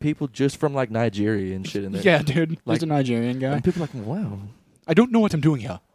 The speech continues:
Speaker 1: <laughs> What am I doing here? Where's my family?
Speaker 2: I was just at home with my family. We were eating dinner,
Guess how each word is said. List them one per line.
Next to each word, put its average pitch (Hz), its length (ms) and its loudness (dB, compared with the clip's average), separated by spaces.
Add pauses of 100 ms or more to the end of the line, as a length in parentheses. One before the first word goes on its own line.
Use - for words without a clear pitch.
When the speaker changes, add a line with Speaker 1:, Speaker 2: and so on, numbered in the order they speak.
(100)
Speaker 1:
<laughs> 139 500 -14
What 175 140 -2
am 240 120 -4
I 143 80 0
doing 90 260 -6
here? 73 220 -20 (920)
Where's 180 320 0
my 127 140 0
family? 90 320 -10
Speaker 2:
I 156 100 4
was 127 180 0
just 269 220 -2
at 262 80 0
home 220 200 4
with 180 180 -4
my 110 120 -4
family. 214 380 0
We 135 120 -2
were 120 140 0
eating 226 300 -2
dinner, 175 340 -2